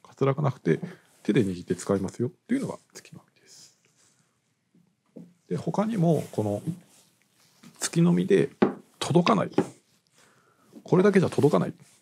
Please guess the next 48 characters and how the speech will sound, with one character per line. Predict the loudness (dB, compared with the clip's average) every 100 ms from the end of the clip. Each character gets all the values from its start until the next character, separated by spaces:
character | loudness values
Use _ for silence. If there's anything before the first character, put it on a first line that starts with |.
| _ _ -12
う | -2
ほ | 0
ん |
と | 0
手 | 2 2
が | 2
入 | 4 4
ら | 6
な | 6
い | 4
よ | 4
う |
な | 0 -4 -12 _ _ _ -8 -4
大 | -4
き | -4 -4
い |
針 | 0 0 0
と | 0
か | 0
加 | 0
工 | 0 2
す | 2
る | 2
時 | -2 -4
っ |
て、 | _ -4 -4 -8 _ _ _ _ _ -2
も | -2
う | -2
手 | 0
が | 2
届 | 4 4 4
か | 2
な | 2
い |
み | -2
た | -2
い | -4
な |
時 | -8 -12
っ |
て | -2
あ | 0
る |
ん | -2
で | -6
す | -8
よ |
ね。 | -8